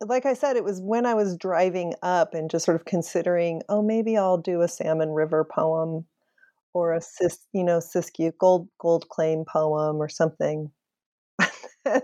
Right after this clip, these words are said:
then I was just like, "No, that, I, I need it to be a whole collection. It's bigger than just the one-off here and there." And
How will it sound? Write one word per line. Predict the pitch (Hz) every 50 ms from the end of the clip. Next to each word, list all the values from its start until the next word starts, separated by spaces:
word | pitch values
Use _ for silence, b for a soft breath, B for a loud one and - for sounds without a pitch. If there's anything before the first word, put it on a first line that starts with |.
| - 277
then | 262 226 233
I | 233
was | 233 233 -
just | - 208 -
like, | - 220 214 -
"No, | 226 240 262 226
that, | 190 180 190 - - _ - -
I, | 196 196 180 - - _ _ _ -
I | 196 196
need | 196 196 202 202
it | 208 196 -
to | - 156
be | 151 165
a | 165 156
whole | 160 160 156
collection. | - - 156 156 156 156 - - - - - 190 156 _ b b b b b b b b b b b b b b b b _ _ _ _ _ _ _ _ _ _ _ _ _ _ _ _ _ -
It's | 196 185 190 -
bigger | 170 175 190 180 170 185 180 180
than | 160 175 170 165 165
just | 151 - 156 156 151 - - - - _ _ _ _ _ _ _ _ _ _ _ -
the | 175 170
one-off | 156 160 156 151 147 151 147 147 151 -
here | - 156 156 151 151
and | 151 160 170 - -
there." | - 170 160 156 151 160 - _ _ _ _ _ _ _ _ - -
And | 165 160 160 156 156 151 151 151 -